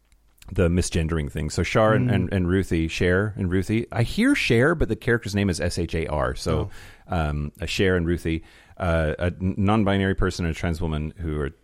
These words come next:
Speaker 1: new parents. And, uh, they have their anniversary, so they decide to go to a fancy restaurant. And the, again, boring,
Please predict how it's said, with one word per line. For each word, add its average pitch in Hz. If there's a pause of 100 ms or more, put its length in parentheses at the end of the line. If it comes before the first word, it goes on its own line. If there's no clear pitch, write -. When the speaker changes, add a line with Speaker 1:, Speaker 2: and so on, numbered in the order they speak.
(320)
Speaker 1:
new 82
parents. 73 (360)
And, 87
uh, 85
they 98
have 113
their 110
anniversary, 101
so -
they 87
decide 87
to 90
go 92
to 82
a 80
fancy 82
restaurant. 76
And 78
the, 78 (720)
again, 80
boring, 76